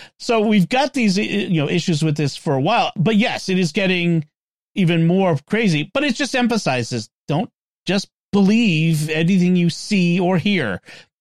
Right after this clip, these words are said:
You know, take everything with a grain of salt, research or look into it. Don't, the, the outrage generation machine,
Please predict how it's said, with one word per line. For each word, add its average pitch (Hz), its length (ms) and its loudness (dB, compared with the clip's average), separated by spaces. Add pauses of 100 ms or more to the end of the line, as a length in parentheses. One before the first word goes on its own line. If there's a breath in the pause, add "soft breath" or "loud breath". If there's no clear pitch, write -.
You 135 100 -2
know, 131 180 -2
take 151 200 -2
everything 185 220 2
with 190 100 2
a - 20 -2
grain 180 180 0
of 165 60 -2
salt, 156 300 -2
research 170 400 -2
or 165 40 0
look 156 200 0
into 156 180 0
it. 143 140 -2
Don't, 165 260 0 (560 loud breath)
the, 165 240 -4
the 156 200 0
outrage 254 460 0
generation 214 540 0
machine, 208 600 0